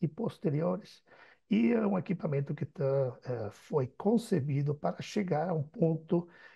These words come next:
em que seja, ah, totalmente autônomo, que seja possível, ah, ah, que o equipamento, ah, vai as-,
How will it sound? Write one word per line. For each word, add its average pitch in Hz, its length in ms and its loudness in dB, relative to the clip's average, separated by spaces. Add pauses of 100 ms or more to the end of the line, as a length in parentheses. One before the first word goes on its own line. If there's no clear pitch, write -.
(120)
em 160 160 -2
que 170 160 -2
seja, 160 800 0
ah, 135 300 0
totalmente 175 800 0
autônomo, 139 680 2
que 120 120 -8
seja 165 640 -2 (380)
possível, 180 800 0 (100)
ah, 139 680 0
ah, - 60 -4
que - 180 -8
o 175 60 -2
equipamento, 143 800 -4
ah, 131 260 0
vai 143 340 -2 (240)
as-, - 200 -12